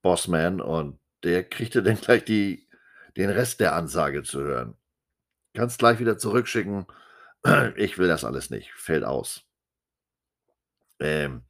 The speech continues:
kam das natürlich wenig, weder überraschend, dass Missouri sich an der Breast Cancer Awareness Kampagne beteiligt,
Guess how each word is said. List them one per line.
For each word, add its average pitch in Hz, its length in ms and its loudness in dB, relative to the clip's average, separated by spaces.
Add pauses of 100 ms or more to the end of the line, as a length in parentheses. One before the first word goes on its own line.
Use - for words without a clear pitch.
(1040)
kam 107 220 2
das 95 120 -2
natürlich 85 400 -4
wenig, 110 540 -2
weder 123 320 2
überraschend, 92 580 0
dass 90 200 -4
Missouri 95 520 0
sich 87 260 -4
an 87 100 -4
der 78 100 -4
Breast - 280 -4
Cancer 92 280 -4
Awareness 104 360 -4
Kampagne 82 380 -6
beteiligt, 73 580 -6